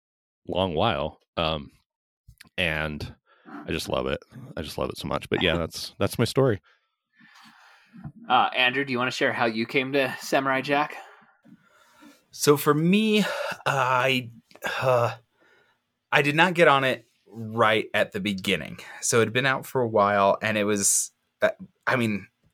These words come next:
Speaker 3: essentially, like, adapting to the expanded cable channels and Cartoon Network being widely available.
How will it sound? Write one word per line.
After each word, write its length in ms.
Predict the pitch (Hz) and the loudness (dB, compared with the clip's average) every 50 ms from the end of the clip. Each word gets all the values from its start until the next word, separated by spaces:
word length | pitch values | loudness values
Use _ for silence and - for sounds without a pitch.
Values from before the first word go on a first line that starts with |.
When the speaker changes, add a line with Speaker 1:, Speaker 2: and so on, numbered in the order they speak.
| _ - | _ -4
Speaker 3:
essentially, 500 | 98 101 - - 151 147 - 131 117 101 | -2 0 2 2 2 2 2 2 2 2
like, 200 | 90 92 90 - 110 | 2 0 0 0 -2
adapting 480 | 120 113 117 113 - - 120 113 107 - | 0 2 2 0 0 0 -4 -8 -6 -6
to 360 | - 113 107 104 101 98 - - - - - - - _ _ _ | -4 -4 -2 -2 -4 -4 -6 -10 -18 -20 -20 -20 -20 _ _ _
the 100 | - 117 | -2 0
expanded 520 | 110 110 - - 127 117 113 110 104 92 - | 0 2 2 4 4 2 2 2 -2 -4 -4
cable 380 | - - 110 110 101 104 104 | -4 -2 -2 0 0 0 0
channels 440 | 104 - 117 107 104 104 101 101 98 | 0 0 0 0 0 0 0 0 -2
and 120 | 98 95 - | -2 -2 0
Cartoon 320 | - 113 107 - - 107 | 2 2 2 0 -2 -2
Network 320 | 101 90 76 101 104 98 | -2 -2 -2 -2 -2 -2
being 220 | 98 107 104 104 95 | -2 -2 -2 0 0
widely 360 | 92 87 95 95 95 101 98 | 0 0 0 0 2 2 0
available. 600 | 95 87 92 90 90 92 92 92 95 92 92 | 2 2 0 0 0 0 0 2 2 2 0